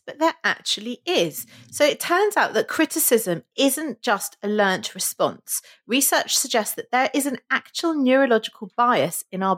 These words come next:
brains exhibit, which places more importance on negative stimuli, like criticism. And it's a very persistent bias. So we are evolved to respond quickly and strongly to negative stimuli. And we have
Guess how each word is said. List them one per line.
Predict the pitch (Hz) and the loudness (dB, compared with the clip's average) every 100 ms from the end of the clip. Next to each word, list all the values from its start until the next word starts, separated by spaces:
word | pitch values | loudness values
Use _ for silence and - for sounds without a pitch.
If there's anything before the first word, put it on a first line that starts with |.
| 208 | 0
brains | 247 269 233 | 2 4 2
exhibit, | - - 131 110 - _ _ | -2 -6 -8 -6 -10 _ _
which | - - | -10 -4
places | 269 240 247 220 | 0 0 0 -2
more | 226 240 254 | 2 4 4
importance | - 285 - 196 - 170 - | 2 -4 -2 -2 -2 -14 -8
on | 180 180 202 | -6 -2 0
negative | 214 240 - 277 | 0 -2 -10 -10
stimuli, | - - 185 143 - - - _ _ 196 | -8 -6 -8 -8 -14 -16 -20 _ _ _
like | - 190 | -4 -4
criticism. | - 381 - 294 - - - _ - - - | -4 -4 -4 -4 -6 -10 -14 _ -20 -20 -2
And | 233 | 2
it's | - 311 | 2 0
a | - | 0
very | 285 302 | 0 0
persistent | - 302 - 311 - 285 226 | -2 -2 0 0 0 -2 -2
bias. | - 120 131 165 - - - | 0 0 0 -4 -10 -12 -8
So | - 254 | -2 0
we | 254 320 | 2 2
are | 302 269 | 4 4
evolved | 220 254 247 - | 4 4 2 0
to | 208 | -4
respond | 208 - 226 247 | -2 0 2 2
quickly | 247 - - - 170 | 2 -2 -4 -4 -4
and | 185 185 | -2 -2
strongly | - - 247 254 214 147 156 - | -2 0 2 4 2 0 -6 -6
to | 180 | 0
negative | 202 208 - 196 | 0 0 -8 -10
stimuli. | - 196 175 151 151 | -4 -2 0 0 0
And | - 190 | -2 -4
we | 214 | -2
have | 220 208 | 0 -2